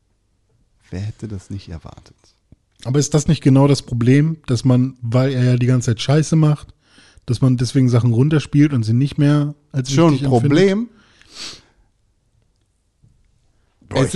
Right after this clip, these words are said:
Speaker 1: ist das Overton Window, das sich verschiebt. Es ist halt normalisiert, dass der Präsident der Vereinigten Staaten der mächtigste Mann der ganzen Welt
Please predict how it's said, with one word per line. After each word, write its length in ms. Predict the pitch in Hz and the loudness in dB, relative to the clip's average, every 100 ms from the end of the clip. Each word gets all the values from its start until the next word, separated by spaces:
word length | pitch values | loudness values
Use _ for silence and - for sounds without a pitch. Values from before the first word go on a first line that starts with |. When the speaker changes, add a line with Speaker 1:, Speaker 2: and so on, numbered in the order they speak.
| 165 | -6
Speaker 1:
ist 120 | - | -4
das 120 | 147 | -4
Overton 500 | 151 156 143 - 127 | -4 -2 -2 -2 0
Window, 400 | 131 143 120 104 | 0 0 0 -2
das 140 | 101 | -4
sich 140 | 98 98 | -8 -12
verschiebt. 560 | 110 - 147 175 - _ _ - | -10 -6 -6 -8 -14 _ _ -14
Es 160 | 101 | -12
ist 140 | 113 139 | -8 -6
halt 160 | 131 - _ | -6 -8 _
normalisiert, 680 | 127 131 139 127 160 220 220 | -4 -2 -2 -4 -8 -10 -10
dass 140 | - | -10
der 100 | 110 | -10
Präsident 460 | 95 120 104 117 131 | -10 -10 -6 -6 -6
der 60 | |
Vereinigten 300 | 120 123 117 | -8 -10 -12
Staaten 240 | 95 127 123 | -10 -8 -6
der 80 | 95 | -6
mächtigste 560 | 101 123 135 123 - | -6 -6 -8 -14 -12
Mann 180 | 127 127 | -10 -8
der 80 | 120 | -8
ganzen 300 | 120 117 123 | -10 -12 -8
Welt 320 | 147 131 - | -8 -8 -14